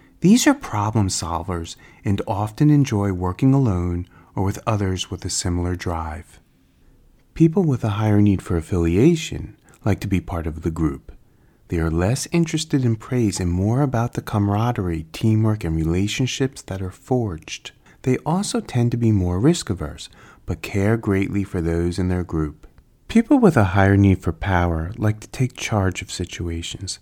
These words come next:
thrive on competition, be seen as leaders, and expect to be widely recognized for their efforts. They often need motivators, but are also often capable of motivating others, and they're also highly effective negotiators. These are the leaders of a team, a business unit,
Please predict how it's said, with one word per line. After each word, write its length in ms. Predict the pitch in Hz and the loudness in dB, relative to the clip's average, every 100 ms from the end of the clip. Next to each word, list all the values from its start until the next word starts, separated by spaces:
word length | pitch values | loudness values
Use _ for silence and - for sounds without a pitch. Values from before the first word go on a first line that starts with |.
| _ | _
thrive 360 | - 87 87 90 | -8 -4 -2 0
on 140 | 92 | 0
competition, 1000 | - 90 82 92 - 92 - 92 90 101 - | -2 -4 -4 -6 -6 -6 -4 -4 -6 -6 -6
be 100 | 80 | -6
seen 380 | - - 87 87 | -4 0 2 2
as 220 | 85 - | 0 -2
leaders, 420 | 87 87 90 - - | -2 0 -2 -4 -6
and 100 | 87 | -6
expect 400 | - - 107 107 | -6 -6 -6 -4
to 80 | 135 | 0
be 140 | 110 | 0
widely 440 | 92 90 92 127 | 0 0 0 0
recognized 720 | 120 92 - 85 82 82 - | 2 0 0 -2 0 -2 -6
for 100 | - | -8
their 160 | 85 85 | -8 -6
efforts. 580 | 87 - 71 - - - _ _ - - | -8 -8 -12 -12 -18 -20 _ _ -12 0
They 120 | 135 | 2
often 360 | 151 160 208 202 | 4 2 6 8
need 180 | 196 | 8
motivators, 720 | 151 120 135 110 92 90 98 - | 8 8 6 4 2 0 -2 -2
but 120 | 127 | -2
are 120 | 123 - | -2 0
also 380 | 131 143 190 202 107 | -2 0 -2 -2 -2
often 320 | 98 - 107 | -2 0 0
capable 520 | - 92 101 101 95 | 0 0 0 0 0
of 80 | 92 | 4
motivating 540 | 92 92 95 87 95 - | 2 2 2 2 2 0
others, 520 | 117 95 78 78 - - - _ 131 | -2 0 -4 -8 -16 -20 -20 _ 2
and 120 | 127 | 4
they're 200 | 135 160 | 4 2
also 340 | 170 - 135 | 0 0 -4
highly 460 | 117 120 113 117 127 | -2 -2 0 2 0
effective 480 | 107 - 98 - 98 | -2 -2 -4 0 0
negotiators. 920 | 95 95 85 82 - 90 - - - _ - - _ | 2 2 0 0 -6 -8 -10 -16 -20 _ -20 -20 _
These 380 | 156 160 160 156 | 6 8 8 6
are 80 | 104 | 4
the 120 | 104 | 2
leaders 340 | 104 107 98 | 2 2 0
of 120 | - 85 | -2 -6
a 40 | |
team, 500 | - - 127 123 120 | -4 2 4 6 4
a 80 | 85 | 2
business 480 | 92 110 123 110 120 | 2 4 4 2 4
unit, 320 | 110 113 | 4 4